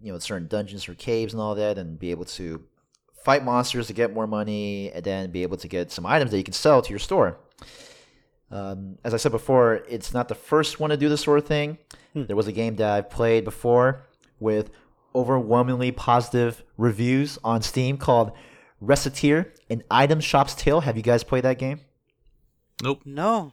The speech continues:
Speaker 2: haven't heard of it.
Speaker 1: Well, I'm gonna tell you right now, it is pretty much the story of an item shop. It's about a girl who lives in it and just basically sort of sa-, same spiel.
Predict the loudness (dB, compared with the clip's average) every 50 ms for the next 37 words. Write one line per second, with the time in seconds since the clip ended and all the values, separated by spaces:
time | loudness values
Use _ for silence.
0 | _ _ -8 -8 -8 -8 -6 -8 -6 -6 -6 -8 -10 -14 _ _ _ _ _ -20
1 | -20 -12 -2 2 4 4 4 4 4 4 4 6 6 6 4 4 4 2 2 0
2 | -2 -6 -8 -4 -2 -2 -2 0 0 2 2 2 0 -2 -6 -14 _ _ _ _
3 | _ _ _ _ _ _ 0 0 2 4 6 4 4 4 2 -6 -10 -10 -12 -10
4 | -10 -8 -2 2 4 4 4 4 4 2 0 0 0 0 -2 -2 -2 0 0 0
5 | 0 -2 -6 _ _ _ _ _ _ _ _ _ _ -6 -2 0 0 0 0 0
6 | -2 -2 -2 2 2 2 2 2 -2 -4 -2 0 0 0 -2 -4 -10 -8 -6 -6
7 | -6 -6 -6 -8 -8 -6 -4 -6 -6 -6 -8 -10 -6 -4 -4 -2 -2 -2 -4 -6
8 | -10 -18 -20 -20 -20 -20 -20 -20 -20 _ _ _ _ _ _ _ _ _ _ _
9 | _ _ _ _ -14 -6 -4 -2 0 0 -2 -2 -6 -6 -8 -6 -4 -4 -2 -2
10 | -2 -2 2 4 4 6 6 4 2 -4